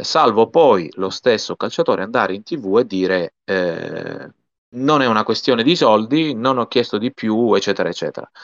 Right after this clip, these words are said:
Purtroppo, mm, Dybala lì non ci ha detto però quale fosse il problema e, e perché alla domanda pubblica di Andrea Agnelli non abbia mai risposto.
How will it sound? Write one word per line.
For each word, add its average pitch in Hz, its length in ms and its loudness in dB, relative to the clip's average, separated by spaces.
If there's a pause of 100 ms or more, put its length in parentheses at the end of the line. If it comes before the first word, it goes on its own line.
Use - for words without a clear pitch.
(400)
Purtroppo, 151 520 2
mm, 117 420 -8
Dybala 127 400 4
lì 131 280 0
non 117 160 -2
ci - 100 -4
ha 143 40 4
detto 139 300 0
però 120 380 4 (140)
quale 120 220 2
fosse 101 280 -4
il - 60 -4
problema 92 680 0
e, 127 220 0 (140)
e 110 300 2
perché 113 560 0 (200)
alla 104 320 2
domanda 104 600 0
pubblica 95 600 0
di 101 120 -6
Andrea 120 280 0
Agnelli 90 380 -6
non 107 160 -4
abbia 95 220 -4
mai 87 140 -10
risposto. - 560 -14